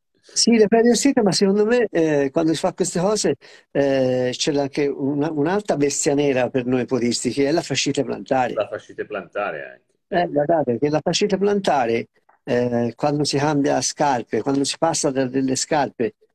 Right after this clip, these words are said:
Speaker 1: che comunque ti portano a una situazione di esaltazione delle componenti elastiche e non sei adattato a questo tipo di discorso, quando entra la fascite plantare, dopo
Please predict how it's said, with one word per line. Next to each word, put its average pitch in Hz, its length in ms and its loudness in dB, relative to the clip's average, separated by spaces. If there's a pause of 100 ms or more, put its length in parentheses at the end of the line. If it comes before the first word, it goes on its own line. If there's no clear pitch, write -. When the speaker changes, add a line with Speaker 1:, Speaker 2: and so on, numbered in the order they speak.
(160)
Speaker 1:
che 131 380 -2
comunque 147 520 -2
ti 123 120 -8
portano 120 640 -2 (400)
a 135 240 0
una 131 180 0
situazione 139 800 -2
di 127 300 -2
esaltazione 127 1400 -2 (340)
delle 131 220 2
componenti 143 540 0
elastiche 123 640 -2 (400)
e 135 260 -2
non 147 280 0
sei 151 580 0
adattato 139 800 0
a 113 100 -2
questo 135 260 -2
tipo 123 200 -2
di 127 120 2
discorso, 147 600 -2 (520)
quando 147 300 2
entra 147 240 0
la 135 60 -2
fascite 143 320 -4
plantare, 135 760 0
dopo 131 640 -2